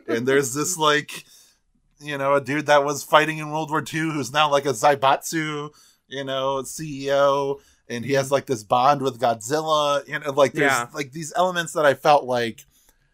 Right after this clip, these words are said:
Speaker 2: you know, oh, are they going for, like, a nationalist kind of thing? And, and what kind of triggered the fight or flight response in my brain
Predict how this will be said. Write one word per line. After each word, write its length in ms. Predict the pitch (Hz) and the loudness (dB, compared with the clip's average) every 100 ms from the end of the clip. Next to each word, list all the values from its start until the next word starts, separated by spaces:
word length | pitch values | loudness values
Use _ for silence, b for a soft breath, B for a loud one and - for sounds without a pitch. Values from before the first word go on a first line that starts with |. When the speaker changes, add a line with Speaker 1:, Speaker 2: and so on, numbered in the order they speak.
| _ _ _ | _ _ _
Speaker 2:
you 120 | 117 110 | -10 -6
know, 260 | 107 107 143 | -4 -4 0
oh, 200 | 151 131 | 2 2
are 260 | 143 156 | 4 4
they 560 | 160 151 143 139 135 120 _ _ _ _ _ - | 4 2 2 2 0 -4 _ _ _ _ _ 0
going 320 | 139 127 123 | 2 2 -2
for, 140 | 139 120 | -2 -2
like, 200 | 117 120 | -2 -4
a 80 | |
nationalist 640 | 113 117 120 - 117 107 - | -2 0 -2 -4 -6 -8 -6
kind 180 | 117 110 | -8 -8
of 100 | 98 | -8
thing? 360 | 131 98 90 | -8 -8 -8
And, 160 | 95 107 | -14 -10
and 180 | 147 147 | -10 -4
what 240 | 165 170 - | -6 -6 -6
kind 180 | 185 151 | -4 -2
of 80 | 120 | -4
triggered 440 | - 139 135 117 | -4 -4 -4 -6
the 180 | 117 107 | -8 -8
fight 260 | - 131 | -4 -4
or 60 | 117 | -4
flight 280 | - 117 131 | -6 -8 -6
response 400 | 113 127 117 - | -10 -8 -8 -8
in 60 | |
my 100 | 117 | -12
brain 520 | 101 110 110 113 117 | -10 -12 -10 -10 -10